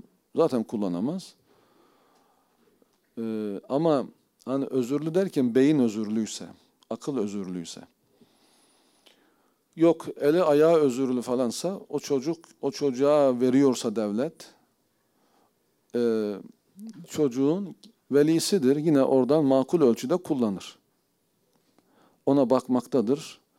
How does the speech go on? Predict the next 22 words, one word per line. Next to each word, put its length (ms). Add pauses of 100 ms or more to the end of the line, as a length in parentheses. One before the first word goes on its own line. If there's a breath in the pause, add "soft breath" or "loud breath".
(880 soft breath)
E, 60 (920)
ve 420
devlet 640
anne 260
baba, 400 (580)
e, 180
biraz 300
daha 380 (160)
rahat 300
baksın 760 (340)
diye 340 (100)
böyle 240
yardım 460
ediyor. 380
Bu 140
da 100
son 220
zamanlarda 580
çıktı. 400
Güzel 400
bir 40
şey. 280